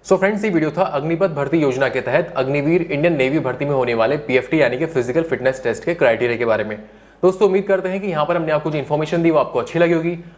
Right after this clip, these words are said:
अगर वीडियो अच्छा लगा हो तो इस वीडियो को like और अपने दोस्तों के साथ share जरूर करें और future में इस channel पर इसी तरह की useful videos देखने के लिए इस channel को subscribe करके bell icon जरूर दबाएं, जिससे आपको ऐसे ही यूजफुल videos के updates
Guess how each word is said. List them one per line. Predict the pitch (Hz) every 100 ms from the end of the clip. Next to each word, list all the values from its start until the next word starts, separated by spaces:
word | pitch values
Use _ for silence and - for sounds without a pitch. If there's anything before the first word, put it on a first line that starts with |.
| -
अगर | 135 135
वीडियो | 165
अच्छा | 208 208
लगा | 190
हो | 185
तो | 185
इस | 190
वीडियो | 185 165
को | 165
like | 131 151 170
और |
अपने | 160 151
दोस्तों | 139 143
के | 147
साथ | 135 120
share | - 123
जरूर | 113 127 165
करें | 175 196 202 - -
और | - 135
future | - 165 202
में | 196
इस | 196
channel | 160 170
पर | 170 165 160 - -
इसी | 160 208
तरह | 196 180
की | 175
useful | 160 147 - 190
videos | 147 156
देखने | 135 143 175
के | 170
लिए | 143
इस | 151
channel | 147 131
को | 127 120
subscribe | 120 - 156 170
करके | 170 151 175
bell | 147 123
icon | 110 143 190 - - 147
जरूर | 156 156
दबाएं, | 123 117 95 - - 143
जिससे | 131
आपको | 156 131 170 131
ऐसे | 131 156
ही | 170
यूजफुल | 170 139 - 160
videos | 127 135 -
के |
updates | 120 113 165 -